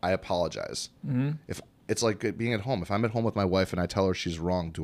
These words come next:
Speaker 1: where do I go with that? Am I
Speaker 2: Mm.
Speaker 1: gonna win that discussion? So it's convalesce. I, "I'm so sorry." How
Speaker 2: Yeah.
Speaker 1: can you get mad at someone who's apologetic?
Speaker 2: Yeah, and, and unless it happens, like,
Speaker 1: Well,
Speaker 2: often,
Speaker 1: it,
Speaker 2: right?
Speaker 1: it, but we, we are literally, we're, our business has such a high level of service,
Speaker 2: Uh-huh.
Speaker 1: and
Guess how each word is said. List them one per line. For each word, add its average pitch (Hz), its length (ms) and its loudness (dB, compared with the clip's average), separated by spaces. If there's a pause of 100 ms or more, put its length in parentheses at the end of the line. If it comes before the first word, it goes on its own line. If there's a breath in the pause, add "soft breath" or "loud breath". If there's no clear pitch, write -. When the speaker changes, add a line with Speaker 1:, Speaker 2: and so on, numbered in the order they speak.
Speaker 1:
where 98 160 4
do 104 100 6
I 98 140 6
go 101 220 2
with 95 160 0
that? - 260 0 (320)
Am 98 80 2
I - 80 8
Speaker 2:
Mm. 110 80 6
Speaker 1:
gonna 104 160 4
win 110 320 6
that 131 220 6
discussion? 165 560 2 (400 soft breath)
So 131 140 2
it's - 200 -2
convalesce. 170 720 0
I, 113 220 -2
"I'm 117 160 0
so - 360 2
sorry." 90 460 4 (540 loud breath)
How - 100 8
Speaker 2:
Yeah. - 60 8
Speaker 1:
can 180 80 4
you 180 60 2
get 170 120 4
mad 160 180 4
at 147 60 -4
someone 110 200 -2
who's 113 140 0
apologetic? 120 680 0 (140)
Speaker 2:
Yeah, 165 260 2 (120)
and, 156 140 4
and 170 280 2
unless 170 360 4
it 147 80 6
happens, 147 380 4
like, 127 260 2
Speaker 1:
Well, 160 200 12
Speaker 2:
often, 156 360 8
Speaker 1:
it, 151 40 0
Speaker 2:
right? 135 260 6
Speaker 1:
it, 127 180 4
but 135 300 8
we, 123 180 6
we 117 180 4
are 120 120 10
literally, 104 560 8
we're, 107 500 2 (220)
our 104 140 4
business 98 520 2
has 90 320 0
such - 280 2
a 98 60 2
high 90 120 2
level 76 280 -2
of - 80 -6
service, - 560 -4
Speaker 2:
Uh-huh. 113 140 2
Speaker 1:
and 90 280 0